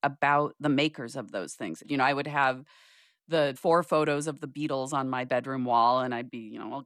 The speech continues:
obviously George is the cutest," and that was sort of the extent of what I knew. And now that is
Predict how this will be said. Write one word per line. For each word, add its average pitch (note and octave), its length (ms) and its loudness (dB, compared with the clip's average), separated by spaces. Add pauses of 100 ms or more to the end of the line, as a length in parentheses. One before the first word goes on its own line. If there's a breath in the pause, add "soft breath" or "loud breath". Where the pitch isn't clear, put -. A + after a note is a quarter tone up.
obviously B2+ 460 -2
George A#2+ 340 -8
is A2+ 140 -14
the B2+ 80 -12
cutest," C3+ 580 -6
and C3 100 -2
that B2 120 0
was C3 100 -8
sort C#3 180 -4
of B2+ 80 -10
the C3 120 -4
extent C#3 420 -2
of C3 80 -8
what B2 160 0
I B2+ 120 0
knew. D#3 560 -2
And E3+ 160 0
now G3 460 2 (100)
that F3+ 180 4
is D#3+ 260 -4